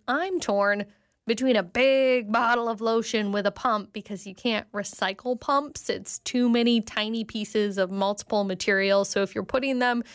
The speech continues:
in your general sort recycling, you can stop. I assure you it's not getting recycled.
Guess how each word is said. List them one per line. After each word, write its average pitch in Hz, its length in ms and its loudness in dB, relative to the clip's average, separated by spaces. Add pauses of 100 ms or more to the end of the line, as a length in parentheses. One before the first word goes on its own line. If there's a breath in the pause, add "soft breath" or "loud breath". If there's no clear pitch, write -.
(360 loud breath)
in 220 160 2
your 202 240 2
general 202 580 -2
sort 208 340 0
recycling, 202 600 -4
you 208 160 0
can 185 160 -2
stop. - 360 -4 (500 soft breath)
I 214 60 0
assure 208 340 -4
you 185 160 -6
it's - 240 -6
not 190 220 -2
getting - 260 -14
recycled. - 560 -6